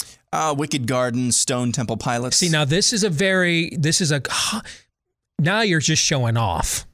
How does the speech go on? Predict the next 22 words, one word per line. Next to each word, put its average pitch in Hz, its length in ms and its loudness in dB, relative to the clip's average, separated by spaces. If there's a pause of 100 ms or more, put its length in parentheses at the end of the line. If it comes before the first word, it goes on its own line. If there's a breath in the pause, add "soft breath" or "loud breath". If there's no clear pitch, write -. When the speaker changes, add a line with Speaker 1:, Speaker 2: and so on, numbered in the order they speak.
(100)
Speaker 2:
okay? 127 280 0
'Cause 139 140 0
there's, 156 160 0
like, 202 200 0
four - 540 0
or 170 60 2
five 156 440 2
better 151 260 2
known 151 300 2 (180)
S 151 180 2
T 160 140 0
P 156 160 0
songs 151 360 2
you 139 60 -2
could 143 120 0
have 127 80 0
chosen 143 360 0
for 143 140 -2
a 135 60 0
list 147 220 0
like 151 180 0
this. 165 280 0